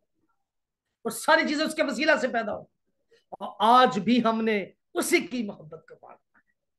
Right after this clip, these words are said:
मसीह यीशु के पैगाम को, मसीह यीशु की मोहब्बत को कौमों में लेकर जाना है। और ये जो लेखक है, जिसका नाम पौलुस रसूल है, वो एक बड़ी खूबसूरत बात कहता है कि "अब मैं जिंदा ना रहा, बल्कि मसीह मुझ में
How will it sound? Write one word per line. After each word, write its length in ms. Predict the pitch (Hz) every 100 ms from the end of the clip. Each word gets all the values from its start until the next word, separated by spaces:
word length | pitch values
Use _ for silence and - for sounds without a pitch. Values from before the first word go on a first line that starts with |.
| _ _ _ _ - 220
मसीह 300 | 240 294 320
यीशु 240 | 320 311
के 80 | 294
पैगाम 440 | - 220 254 320
को, 280 | - 247 - _ _ _ _ 208
मसीह 300 | 247 269 320
यीशु 260 | - 294
की 100 | 277
मोहब्बत 540 | 254 226 247 254 320 -
को 260 | 311 302 - _ _ _ _ _
कौमों 280 | 311 359 359
में 100 | 269
लेकर 280 | 240 233 208
जाना 220 | 180 175
है। 180 | - _ _ _ _ _ - -
और 100 | 226
ये 140 | 262
जो 140 | 220 240
लेखक 380 | 214 226 269 254
है, 260 | 233 277 -
जिसका 260 | 208 220 233
नाम 220 | 226 214 -
पौलुस 640 | - _ 214 254 269 262
रसूल 320 | 226 262 285
है, 140 | 202 214 - _ _ _ _ _ 190
वो 40 |
एक 100 | 226
बड़ी 140 | 254 277
खूबसूरत 280 | 254 302
बात 240 | 285 277 277
कहता 200 | 240 220
है 200 | - - _ _
कि 60 | 277
"अब 320 | - 247 214
मैं 760 | 214 190 247 277 277 226 170 - _ - -
जिंदा 520 | 202 147 226 233 247
ना 160 | 214 226
रहा, 680 | 208 - 190 202 208 - - - 208
बल्कि 240 | 220 233
मसीह 320 | 208 - 247
मुझ 180 | 214 196
में 280 | 190 -